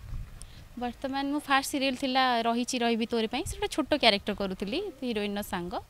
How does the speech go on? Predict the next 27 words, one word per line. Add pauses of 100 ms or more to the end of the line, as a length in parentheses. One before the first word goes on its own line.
(680)
ତାପରେ
ଗଲି
ମାୟା, (720)
ମାୟା
କରୁଥିଲି (240)
ଦୁ-, (840)
ଦୁଇ
ମାସ
ଖଣ୍ଡେ
କରିଛି, (200)
ତାପରେ
ମୋତେ
କୋଭିଡ୍
ହେଇଗଲା, (480)
ସେଇଟା
ବି
ଛାଡ଼ିବାକୁ
ପଡ଼ିଥିଲା। (760)
ତାପରେ,
ଆ, (200)
କେମିତି
କହିବି
କହ, (360)
ତାପରେ
ଏବେ
କରୁଛି
ଶାନ୍ତି,